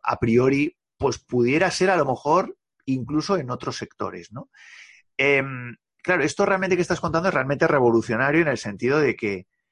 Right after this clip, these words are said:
si nosotros como abogados, si no te he entendido mal, nos creemos que realmente estamos aportando un valor brutal cuando nosotros estamos prestando un servicio,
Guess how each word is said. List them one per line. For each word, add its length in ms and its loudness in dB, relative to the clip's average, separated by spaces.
si 240 -8
nosotros 400 -6
como 220 -4
abogados, 840 -2
si 180 -16
no 100 -8
te 80 -6
he 20 -6
entendido 360 -4
mal, 280 -4
nos 360 -4
creemos 680 2
que 140 -2
realmente 480 -2
estamos 340 -4
aportando 440 -2
un 100 -6
valor 340 2
brutal 800 0
cuando 240 -10
nosotros 340 -12
estamos 280 -12
prestando 340 -10
un 60 -12
servicio, 540 -4